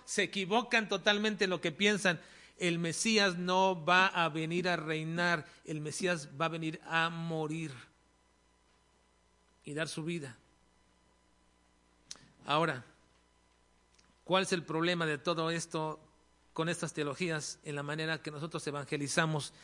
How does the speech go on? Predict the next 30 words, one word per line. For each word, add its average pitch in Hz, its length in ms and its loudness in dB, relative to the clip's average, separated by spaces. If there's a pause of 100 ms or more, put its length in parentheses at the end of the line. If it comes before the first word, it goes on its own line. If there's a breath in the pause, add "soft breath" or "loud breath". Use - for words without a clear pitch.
(260 loud breath)
y 160 100 2
en 151 60 2
la 151 80 -2
manera 165 500 0
en 156 160 -8
que 147 140 -6
nosotros 160 340 -4
presentamos 160 560 -2
a 147 80 0
Cristo 165 240 -2
a 151 60 0
las 131 100 -4
personas? 139 640 -10 (240)
Déjeme 170 240 -6
decirle 165 220 -6
cuál 160 140 -2
es 143 40 -6
el 156 80 -6
problema, 147 320 -4
hermanos. 123 400 -12 (760 soft breath)
El 151 180 0
problema 165 680 0 (840)
teológico 160 640 -6 (840)
que 156 100 -6
ha 165 100 -6
cundido 190 280 -4
hasta - 160 -10
ahora 156 340 -6 (260)
y 160 100 -8
terriblemente 156 840 -4